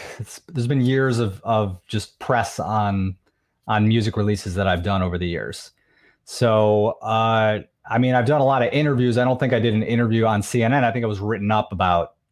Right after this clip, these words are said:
uh, on, in an article in C N N. Um,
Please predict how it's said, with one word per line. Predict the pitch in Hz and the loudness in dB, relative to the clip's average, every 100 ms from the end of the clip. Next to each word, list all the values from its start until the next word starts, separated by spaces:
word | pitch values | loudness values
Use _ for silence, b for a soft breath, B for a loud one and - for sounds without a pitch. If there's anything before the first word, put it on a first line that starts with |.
| - | -4
uh, | |
on, | 92 92 95 90 95 | -2 -2 -4 -6 -8
in | |
an | 98 | -4
article | 98 95 95 98 | 0 0 -2 -4
in | 90 | -4
C | 101 | -6
N | 87 87 | -6 -4
N. | 82 87 b b b b - | -6 -8 b b b b -4
Um, | 95 92 92 92 90 90 | 0 2 2 0 0 -4